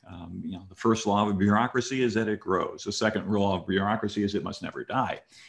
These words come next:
And so as a result, it sort of feeds on itself and gets bigger and bigger, which creates the ossification, if you will, of process. Everything turns to stone. It moves very, very slowly.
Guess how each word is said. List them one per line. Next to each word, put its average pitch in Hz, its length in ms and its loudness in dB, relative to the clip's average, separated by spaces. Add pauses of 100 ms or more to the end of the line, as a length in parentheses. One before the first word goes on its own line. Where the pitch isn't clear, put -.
(160)
And 110 100 2
so 117 200 6
as 131 220 10
a 117 60 8
result, 110 400 6
it 107 60 2
sort 107 220 4
of 101 80 0
feeds 151 320 4
on 104 160 6
itself 110 400 -2
and 101 100 -2
gets 95 140 -4
bigger 92 300 -2
and 95 120 -2
bigger, 135 300 4
which 104 260 0
creates 101 540 2 (340)
the 107 260 4
ossification, 110 960 4
if 92 140 2
you 92 120 4
will, 92 180 4
of - 180 -4
process. 104 580 2
Everything 101 420 -2
turns 101 340 -2
to 95 60 -6
stone. 101 360 -2
It 95 120 -6
moves 98 220 -6
very, 101 240 -4
very 95 220 -6
slowly. 104 600 2